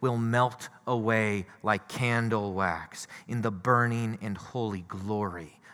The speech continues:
of the Lord. He has humiliated humanity. What we have declared as weak and lowly and foolish has been revealed as true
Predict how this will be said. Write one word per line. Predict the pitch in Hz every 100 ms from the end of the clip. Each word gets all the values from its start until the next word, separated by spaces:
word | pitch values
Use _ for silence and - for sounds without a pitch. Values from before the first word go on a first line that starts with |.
| -
of | 101
the | 92
Lord. | 90 95 85 78 - - _ _ _ _ _ _ _ _ _ _ _ _ _ _ -
He | 131
has | 120 -
humiliated | 123 113 113 123 120 110 101 95 92 85 - _ -
humanity. | 120 107 101 95 92 90 87 _ _ _ _ _ -
What | 120 107
we | 120
have | 120
declared | 113 - 127 113 110 98 - -
as | - 104 95 - - -
weak | 101 101 110 101 _ - - -
and | 107 104 104
lowly | 107 107 101 98 92 - -
and | 107 98
foolish | - 113 107 98 87 - - - - _ _ _ _ _ _ -
has | 113 98
been | 113
revealed | 110 98 110 104 98
as | 80 101 -
true | - - 120 110 107 92 85